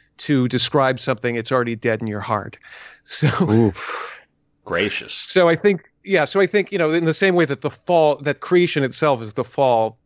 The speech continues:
Speaker 1: the, um, making explicit these inchoate ideas
Speaker 2: Mm-hmm.
Speaker 1: also kinda kills them. So
Speaker 2: Right.
Speaker 1: I think
Speaker 2: Yeah.
Speaker 1: he, he, he kinda keeps everything at arm's length, but goes through the whole.
Speaker 2: Interesting.
Speaker 1: Um, yeah.
Speaker 2: Interesting.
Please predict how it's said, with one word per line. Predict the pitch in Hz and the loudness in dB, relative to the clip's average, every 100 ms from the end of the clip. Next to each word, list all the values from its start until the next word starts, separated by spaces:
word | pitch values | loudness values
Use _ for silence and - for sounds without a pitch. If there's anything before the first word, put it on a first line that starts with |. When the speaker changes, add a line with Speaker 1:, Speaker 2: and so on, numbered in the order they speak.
| _ | _
Speaker 1:
the, | 139 123 120 | 0 2 2
um, | 110 104 _ _ _ - - - | 0 -2 _ _ _ -20 -18 -2
making | 156 156 143 | 0 2 0
explicit | 123 - - 165 - 131 120 - _ _ _ | -2 -6 2 2 4 2 0 -4 _ _ _
these | 131 127 127 110 - | -6 -4 -2 -4 -2
inchoate | 147 131 143 127 | -2 2 2 4
ideas | 123 92 123 117 | 2 0 0 0
Speaker 2:
Mm-hmm. | 120 | 0
Speaker 1:
also | 123 135 | 0 -2
kinda | - 113 | -4 -8
kills | 104 135 127 113 | -6 -4 -4 -4
them. | 110 107 | -10 -4
So | - 135 120 | 0 0 0
Speaker 2:
Right. | - 82 - - | -6 -12 -8 -6
Speaker 1:
I | |
think | 170 117 | -2 0
Speaker 2:
Yeah. | 143 | 0
Speaker 1:
he, | 131 | -2
he, | 139 - | -6 -10
he | - 165 - - | -2 -2 -2 -4
kinda | 185 165 | -2 0
keeps | 185 160 | 0 0
everything | 143 139 135 | 0 2 0
at | 123 117 - | 0 -2 -2
arm's | 131 123 113 | 0 0 -2
length, | 123 110 - | -2 -2 -6
but | 110 | -8
goes | - 113 - | -2 -2 -2
through | 123 110 | -4 -4
the | 104 | -2
whole. | 104 107 110 _ _ - - - - - | -2 -4 -6 _ _ -20 -20 -20 -18 -18
Speaker 2:
Interesting. | 127 - 92 - 73 | -18 -18 -18 -10 -6
Speaker 1:
Um, | - - 117 _ _ _ - | -6 -6 -14 _ _ _ -8
yeah. | 117 123 | -6 -4
Speaker 2:
Interesting. | 127 127 - - - | -4 -4 -10 -14 -16